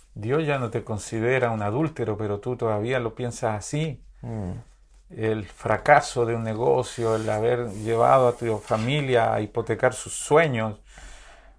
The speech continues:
Speaker 1: no te lo puedes quitar de encima. Bueno, Dios quiere que sepas que en Gilgal, que significa un círculo terminado, un
Speaker 2: Amén.
Speaker 1: ciclo terminado, Dios quiere definitivamente sacarte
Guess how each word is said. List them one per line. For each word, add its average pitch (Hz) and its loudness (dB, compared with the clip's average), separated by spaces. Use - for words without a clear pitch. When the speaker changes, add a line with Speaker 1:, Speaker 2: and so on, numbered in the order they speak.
Speaker 1:
no 113 -2
te 123 2
lo 117 4
puedes 135 2
quitar 180 10
de 180 8
encima. 131 4
Bueno, 123 4
Dios 131 2
quiere 120 2
que 117 -2
sepas 110 0
que 117 4
en 110 -2
Gilgal, 113 2
que 117 -4
significa 117 2
un 117 -4
círculo 127 -2
terminado, 113 4
un 120 -6
Speaker 2:
Amén. 117 -2
Speaker 1:
ciclo 131 -2
terminado, 120 2
Dios 110 -2
quiere 123 2
definitivamente 120 -2
sacarte 120 0